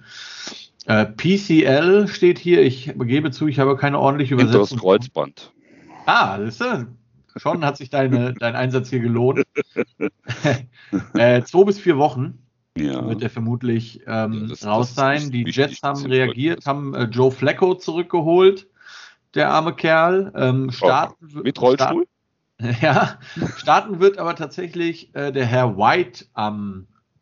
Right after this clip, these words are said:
Speaker 1: äh, Sonntag, habe ich vorhin noch gesehen, die letzte Meldung. Ich muss grad gucken, wie er mit Vornamen heißt.
Speaker 2: Jack.
Speaker 1: Ähm, Mike.
Speaker 2: Ah,
Speaker 1: Mike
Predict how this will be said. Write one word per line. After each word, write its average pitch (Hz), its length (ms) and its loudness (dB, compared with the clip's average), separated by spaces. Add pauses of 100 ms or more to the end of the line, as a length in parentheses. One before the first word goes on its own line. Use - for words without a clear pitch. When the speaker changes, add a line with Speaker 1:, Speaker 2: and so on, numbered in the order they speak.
(220)
Speaker 1:
äh, 117 100 -8
Sonntag, 117 460 -4
habe 127 100 0
ich 123 100 -6
vorhin 127 240 -4
noch 123 180 -4
gesehen, 127 340 -2
die 139 60 -2
letzte 127 320 -2
Meldung. 135 420 0
Ich - 300 -16
muss 117 200 -10
grad 127 180 -4
gucken, 135 240 -8
wie 117 40 0
er 120 60 0
mit 117 120 -4
Vornamen 107 440 -2
heißt. 117 340 -4 (480)
Speaker 2:
Jack. 80 320 -6 (140)
Speaker 1:
Ähm, 110 580 0
Mike. 123 380 0 (400)
Speaker 2:
Ah, 85 100 -2
Speaker 1:
Mike 156 240 2